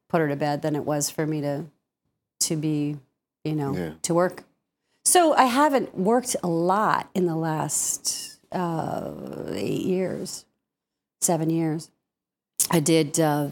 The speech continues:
Speaker 1: the Billy Elliot tour for about six months, and I did The Last Ship.
Speaker 2: Mm-hmm.
Speaker 1: um, the Sting's musical.
Speaker 2: Oh, yeah.
Speaker 1: Um,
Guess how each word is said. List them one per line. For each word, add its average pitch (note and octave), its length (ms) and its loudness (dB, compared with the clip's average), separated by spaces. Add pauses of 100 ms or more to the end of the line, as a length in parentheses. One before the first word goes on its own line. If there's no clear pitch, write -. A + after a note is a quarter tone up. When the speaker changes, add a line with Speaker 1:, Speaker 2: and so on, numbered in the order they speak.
Speaker 1:
the E3 100 2
Billy D#3+ 240 4
Elliot D#3 280 2
tour E3+ 260 0
for D#3+ 300 -2
about D#3 340 0
six - 260 -4
months, D#3+ 440 0
and D3+ 380 -2
I A3+ 60 2
did G3 120 4
The F3+ 80 4
Last D3+ 280 2
Ship. C#3+ 240 -2 (340)
Speaker 2:
Mm-hmm. A2 60 -2
Speaker 1:
um, D3+ 420 0 (160)
the D3+ 240 0
Sting's D#3 360 0
musical. D#3 440 -4 (180)
Speaker 2:
Oh, D3+ 260 -2
yeah. B2 140 -12
Speaker 1:
Um, D#3+ 480 4